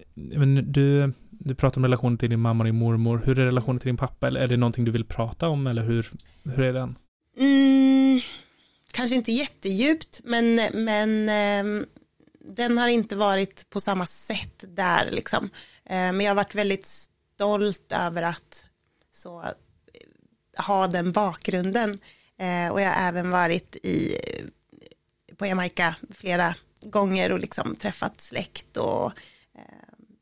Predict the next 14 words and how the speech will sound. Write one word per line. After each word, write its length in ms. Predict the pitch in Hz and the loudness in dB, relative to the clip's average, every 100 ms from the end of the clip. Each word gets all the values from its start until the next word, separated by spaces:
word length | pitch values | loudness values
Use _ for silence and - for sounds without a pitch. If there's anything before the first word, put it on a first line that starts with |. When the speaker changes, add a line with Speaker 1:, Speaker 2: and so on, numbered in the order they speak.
| _ _ _ - | _ _ _ -20
Speaker 2:
fått 120 | 190 | -20
se 280 | - 196 190 | -10 -8 -6
den, 440 | 185 175 175 - - | -6 -6 -8 -10 -14
va-, 220 | 202 214 | -6 -4
vart 300 | 190 220 185 | 0 -2 -2
jag 80 | - | -8
kommer 220 | 214 196 | -6 -4
ifrån, 240 | 190 - - | -4 -4 -4
vilket 200 | 196 - | -6 -6
är 180 | - 190 - _ - | -6 -8 -16 _ -16
fantastiskt. 640 | 185 185 - 196 - - _ - - _ - | -14 -12 -10 -10 -10 -14 _ -20 -20 _ -6
Ehm, 720 | 190 185 180 175 175 175 180 - _ _ _ _ _ - | -2 0 -2 -4 -6 -8 -14 -20 _ _ _ _ _ -6
men, 580 | 196 196 190 185 190 190 | -2 2 2 2 2 2
eh, 340 | 180 180 - | 2 2 0